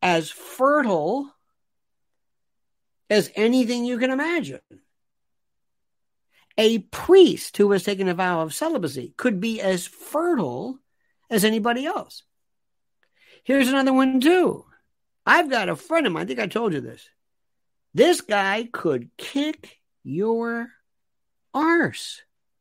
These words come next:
He's about seventy-some years old, and this guy, if he, he could snap your neck, and he is a proud gay man, dresses very,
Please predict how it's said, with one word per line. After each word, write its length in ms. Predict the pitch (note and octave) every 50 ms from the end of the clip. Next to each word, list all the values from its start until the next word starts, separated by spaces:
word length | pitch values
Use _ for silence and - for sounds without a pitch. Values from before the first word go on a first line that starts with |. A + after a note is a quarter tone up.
| _ _ _ _ _ _ _ _ _ _ _ _ _ _ _ _ _
He's 240 | - F4 F4 F4+ D#4
about 300 | C4 F#3 E3 C#3+ C3+ B2+
seventy-some 640 | - - G3+ G3 F3+ E3+ E3 D#3 C#3 E3 E3 D3+ D3
years 220 | D3 D3 D3+ F#3+
old, 340 | C4 C#4+ B3 G3+ G3+ - - _ _ _ _ -
and 260 | - A3 A3 A3 A3+
this 240 | C4 D4+ E4 D#4 C#4
guy, 300 | C#4 - G#3 G3+ G3+ - -
if 180 | F3+ E3+ -
he, 100 | - A#3 -
he 180 | - - B3+
could 220 | B3+ - A#3+ G#3 F3+
snap 520 | - - - - - B3+ B3 B3 B3 B3 -
your 200 | G#3 G3 F#3+ G3
neck, 340 | G#3+ B3 D4 D4 G#3+ - _ _ _ -
and 220 | F#3+ G3 G3 G3
he 540 | G3 G3+ A#3+ B3+ G#3+ F#3+ F3+ G3 A#3 A#3 _ _ _ _ _ -
is 400 | F#3 F3 F3+ G3 A3 G#3 - - _ _ _ _ _ _ _ _ _ _
a 40 |
proud 400 | _ - - F3 E3+ F3 F#3 G3
gay 220 | F3+ F#3 F3 F3+ F3+
man, 320 | E3 C#3 B2+ C3+ E3 B3 - _ _ _ _ _ _ _ _ _ _ _ -
dresses 760 | C3+ F3+ F#3 F#3 G#3+ A#3+ A3+ - - E3 D3+ D3 C#3+ C#3 - -
very, 680 | D3+ B2+ A#2+ A#2+ E3 G3 G#3 F#3+ E3 D3+ D3+ -